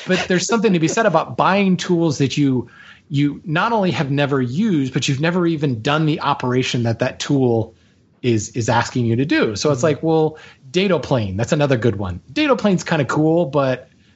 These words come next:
Speaker 1: it's really not that efficient of a tool. It really doesn't save that much time. And there's, like,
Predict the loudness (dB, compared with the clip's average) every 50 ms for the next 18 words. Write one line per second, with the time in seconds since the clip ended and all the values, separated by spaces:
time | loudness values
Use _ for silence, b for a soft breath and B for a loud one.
0 | b b b _ _ -20 -20 -10 _ 0 0 2 2 2 2 4 2 2 2 2
1 | 2 0 0 -2 -2 -2 -2 -2 -2 -2 -2 -4 -6 -2 0 2 2 2 2 0
2 | 0 -2 0 0 0 2 2 0 0 -2 -4 -4 0 2 2 2 2 0 0 -2
3 | -2 -2 -4 -4 -4 -4 -4 -6 -6 -6 -2 0 2 2 2 2 2 2 0 0
4 | 0 0 0 -2 -4